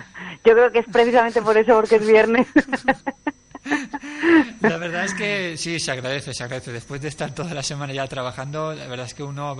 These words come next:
Speaker 2: agradece un poquito de que llegue el fin de, el fin de semana, aunque hay a veces que yo no
Speaker 1: Exacto.
Speaker 2: sé si decirte, Chusa, que los fines de semana son peores que entre semana, porque
Speaker 1: Bueno, yo
Speaker 2: aprovechamos.
Speaker 1: creo que al final te gastas más, desgastas más.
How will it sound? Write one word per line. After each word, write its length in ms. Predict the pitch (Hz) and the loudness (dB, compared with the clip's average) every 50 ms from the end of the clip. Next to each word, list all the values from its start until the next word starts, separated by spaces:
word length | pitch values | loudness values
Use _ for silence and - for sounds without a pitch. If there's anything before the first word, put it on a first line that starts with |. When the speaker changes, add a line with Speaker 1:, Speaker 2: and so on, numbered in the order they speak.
| 135 - - | -12 -14 -10
Speaker 2:
agradece 460 | - 123 123 123 117 120 120 120 - | -10 -8 -8 -8 -8 -10 -10 -12 -12
un 60 | 135 123 | -12 -12
poquito 340 | 127 120 123 123 - 135 | -12 -12 -12 -12 -10 -10
de 300 | 127 131 127 123 120 120 - | -8 -8 -8 -8 -10 -12 -14
que 100 | - 127 | -16 -14
llegue 200 | 123 123 127 131 | -12 -10 -10 -10
el 80 | 127 120 | -10 -12
fin 160 | - 143 135 | -12 -12 -12
de, 220 | 131 131 131 127 123 - - | -10 -10 -10 -10 -12 -14 -14
el 120 | 175 139 - | -14 -12 -12
fin 100 | 147 135 | -10 -10
de 80 | 131 | -10
semana, 320 | - 147 139 143 151 160 160 - - - 143 - - | -10 -10 -10 -8 -10 -10 -12 -14 -18 -20 -16 -14 -12
aunque 200 | 151 139 156 151 | -10 -8 -6 -6
hay 120 | 165 175 | -4 -2
a 60 | 180 | -2
veces 300 | 180 180 170 - 196 151 | -2 -2 -4 -4 -4 -4
que 120 | 135 - 151 | -4 -4 -4
yo 80 | 160 | -4
no 60 | 165 | -4
Speaker 1:
Exacto. 220 | - - - 180 160 | -4 -4 -4 -6 -6
Speaker 2:
sé 0 | |
si 120 | - - | -6 -8
decirte, 460 | 143 143 143 147 156 147 147 175 165 | -8 -8 -8 -8 -10 -10 -8 -10 -10
Chusa, 260 | 156 - 151 151 170 143 | -10 -10 -10 -10 -10 -8
que 240 | 147 147 139 139 143 160 | -8 -8 -10 -10 -10 -12
los 180 | 151 139 143 139 | -12 -12 -10 -10
fines 200 | - 156 165 170 | -10 -10 -10 -10
de 60 | 147 | -10
semana 220 | 165 156 160 156 | -8 -8 -8 -8
son 220 | - - 156 147 - | -8 -8 -10 -8 -8
peores 320 | 147 147 147 147 147 139 | -8 -8 -6 -8 -10 -10
que 100 | - 143 | -12 -14
entre 200 | 135 127 147 143 | -14 -12 -12 -12
semana, 360 | - - 135 147 147 147 143 - | -12 -12 -12 -12 -12 -12 -12 -12
porque 260 | - 139 - - 135 | -14 -14 -14 -14 -10
Speaker 1:
Bueno, 300 | - 175 190 196 196 190 | 0 4 6 6 8 8
yo 100 | 190 202 | 6 6
Speaker 2:
aprovechamos. 40 | 190 | 6
Speaker 1:
creo 120 | 220 214 | 6 4
que 60 | 220 | 4
al 60 | 214 | 2
final 260 | - 202 208 208 208 190 | 2 2 2 0 2 2
te 100 | 220 214 | 4 4
gastas 340 | 208 214 202 - 196 175 160 | 4 4 2 2 -2 -2 2
más, 300 | 180 170 170 170 180 175 | 4 4 4 4 2 0
desgastas 640 | 190 180 175 165 196 196 196 - - 214 214 - 202 | 0 0 2 4 4 2 2 0 0 -2 -2 0 0
más. 240 | 185 175 180 175 | 2 2 2 2